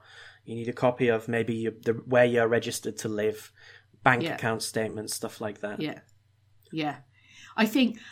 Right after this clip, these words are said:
Speaker 2: I actually, Nick, I hadn't actually put two and two together that only general training students are gonna be, have this letter.
Speaker 1: Mm-hmm.
Speaker 2: So only people who are planning to migrate to another country are
Speaker 1: Mm-hmm.
Speaker 2: gonna have this letter. And so hopefully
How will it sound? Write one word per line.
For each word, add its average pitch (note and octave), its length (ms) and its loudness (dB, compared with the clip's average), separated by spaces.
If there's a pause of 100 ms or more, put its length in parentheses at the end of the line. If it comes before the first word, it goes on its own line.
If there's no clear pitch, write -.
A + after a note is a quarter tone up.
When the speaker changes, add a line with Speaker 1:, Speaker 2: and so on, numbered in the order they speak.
(120)
Speaker 2:
I B3+ 260 8
actually, B3+ 340 2 (100)
Nick, A3+ 200 4
I A3+ 40 0
hadn't D#4+ 280 2
actually A#3+ 260 2
put G#3+ 200 -4
two G3+ 160 0
and F3 80 0
two E3+ 120 -4
together E3 380 -2
that D#3+ 200 -6
only A3 340 6
general F#3+ 340 2
training G3 380 2
students E3 640 -4
are E3+ 80 -4
gonna E3+ 200 0
be, E3 280 -2 (240)
have - 280 6
this D#3+ 180 -4
letter. E3 420 -4
Speaker 1:
Mm-hmm. B2+ 240 0 (280)
Speaker 2:
So - 240 2
only A3 380 8
people G#3 400 2
who F3+ 200 4
are E3+ 100 2
planning E3+ 460 2
to E3+ 180 0
migrate D#3 540 2
to - 100 -4
another D3+ 240 -2
country D3 600 -4
are A#2+ 60 -2
Speaker 1:
Mm-hmm. - 140 -2
Speaker 2:
gonna D3+ 160 0
have D3+ 160 -4
this D3+ 160 -4
letter. C#3+ 240 -4
And E3 200 -2
so F#3+ 200 2
hopefully D#3+ 800 2